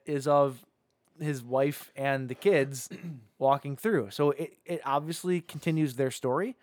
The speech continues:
We were, everybody was kind of led to believe that it wasn't gonna have to do with them at all,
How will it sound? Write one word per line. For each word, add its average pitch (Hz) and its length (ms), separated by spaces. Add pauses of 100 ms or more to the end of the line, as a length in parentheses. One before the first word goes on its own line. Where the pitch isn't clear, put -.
(460)
We 185 160
were, 196 120
everybody 202 300
was 160 140
kind 180 180
of 151 80
led 147 260
to 151 60
believe 139 460
that 135 80
it 131 100
wasn't 143 280
gonna 131 100
have 123 80
to 113 80
do 117 140
with 120 140
them 120 200
at 110 60
all, 120 400